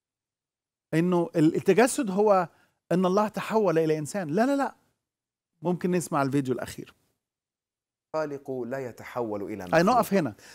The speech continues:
Speaker 1: قال لك
Speaker 2: الله
Speaker 1: إيه؟
Speaker 2: سبحانه
Speaker 1: قال لك
Speaker 2: وتعالى
Speaker 1: الخالق،
Speaker 2: منزه.
Speaker 1: الخالق لا يتحول إلى إيه؟ إلى إنسان. ال-، ال-، الشخص ده ما يفهمش حاجة عن المسيحية نهائي، ولا يعرف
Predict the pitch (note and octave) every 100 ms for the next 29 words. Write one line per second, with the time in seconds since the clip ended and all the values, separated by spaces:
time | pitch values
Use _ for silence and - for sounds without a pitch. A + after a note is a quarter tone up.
0 | - A3+ B3 C#3 A3+ C#4 A#3+ C#3+ D3 F3+
1 | A3 G#3+ D#3+ E3+ G3 - A#3 C#4 C#4+ D4+
2 | G3+ D#3 C#3 C3 D#3+ - G#3+ A3+ C4+ D4
3 | - _ F3 F#3+ G3+ G3+ - G#3+ G#3 F3+
4 | F3+ D#3+ F3 E3 C#3+ - _ _ _ _
5 | _ E3+ F3 E3+ D3+ C3 - - _ _
6 | - F3+ F3+ F3 F3 - D3+ C3+ - C#3+
7 | B2+ - - C3 C3+ C3+ E3+ _ _ _
8 | _ _ C#3+ C#3+ F3+ G3+ - C#3+ A#2 G#2+
9 | - - - _ _ _ _ _ _ _
10 | _ _ _ _ _ _ _ _ _ _
11 | _ _ _ _ D3+ D3+ - F#3+ E3+ B2+
12 | - _ _ _ _ _ _ _ _ _
13 | _ - - F3 G#3+ B3 B3 G#3+ F#3+ -